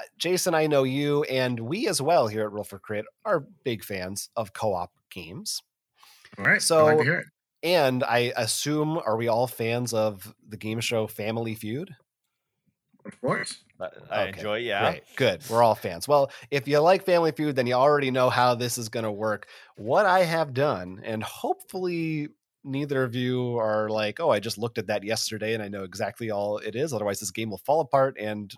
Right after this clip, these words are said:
Speaker 1: this segment is over." Um,
Speaker 3: <laughs>
Speaker 1: I have, I have taken the board game geek dot com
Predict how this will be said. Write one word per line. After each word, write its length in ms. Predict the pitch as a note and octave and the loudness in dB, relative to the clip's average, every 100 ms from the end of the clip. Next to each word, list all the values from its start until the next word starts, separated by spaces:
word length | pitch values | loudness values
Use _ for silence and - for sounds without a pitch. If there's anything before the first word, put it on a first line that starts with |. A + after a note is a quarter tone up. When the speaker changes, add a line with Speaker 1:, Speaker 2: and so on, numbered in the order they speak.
| - | -12
Speaker 1:
this 160 | A2 | -6
segment 280 | - G2+ G2+ | -4 -4 -6
is 80 | F#2+ | -6
over." 240 | F#2+ E2 - - - - - | -6 -8 -16 -20 -18 -18 -6
Um, 300 | G#2+ G#2+ G#2+ - | 2 4 4 2
Speaker 3:
<laughs> 80 | - | -2
Speaker 1:
I 120 | D3 | 2
have, 440 | E3 - G3 E3 D#3 - - | 2 6 6 6 2 -12 0
I 120 | C#3+ | 4
have 280 | D#3 D3 C3 | 6 6 4
taken 540 | - C#3 C3+ C3 B2+ A#2 - - - A2+ | 0 0 0 -2 -2 -8 -16 -20 -18 -4
the 420 | A#2+ A#2 A2 G#2+ _ _ D3 | -2 0 -2 -6 _ _ 2
board 280 | G#3 C#4+ | 2 2
game 280 | D4 A3+ G#3+ | -4 -4 -4
geek 300 | F3 F#3 D#3+ | -4 -8 -2
dot 260 | D3 C#3+ B2+ | 2 4 2
com 540 | B2+ A#2+ A2+ A2 A#2 | 0 0 0 -2 -6